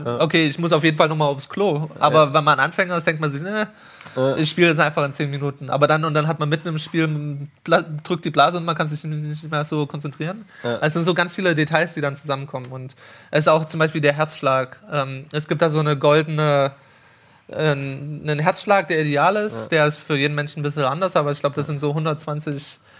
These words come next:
Speaker 2: ähm, Schläge pro Minute.
Speaker 1: Ja.
Speaker 2: Und, ähm, dann, wenn das passiert,
Speaker 1: Ja.
Speaker 2: äh, sagen viele Sportler, dass quasi die Zeit sich langsamer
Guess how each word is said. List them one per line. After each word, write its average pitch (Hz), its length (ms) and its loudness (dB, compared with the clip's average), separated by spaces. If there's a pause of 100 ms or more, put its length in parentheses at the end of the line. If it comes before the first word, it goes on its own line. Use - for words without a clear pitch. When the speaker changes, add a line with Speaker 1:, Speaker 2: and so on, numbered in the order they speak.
(320)
Speaker 2:
ähm, 135 680 0
Schläge 160 340 0
pro 185 160 -8
Minute. 180 520 -4
Speaker 1:
Ja. 151 60 0
Speaker 2:
Und, 151 360 -4
ähm, 143 280 -2
dann, 160 560 -2
wenn 143 200 0
das - 200 0
passiert, 190 520 -2 (100)
Speaker 1:
Ja. - 640 -8
Speaker 2:
äh, 143 60 0
sagen 156 220 2
viele 160 280 0
Sportler, 151 360 -2
dass 143 220 -4
quasi 147 280 0
die 135 120 -4
Zeit 147 320 -2
sich 143 160 -8
langsamer 139 760 -2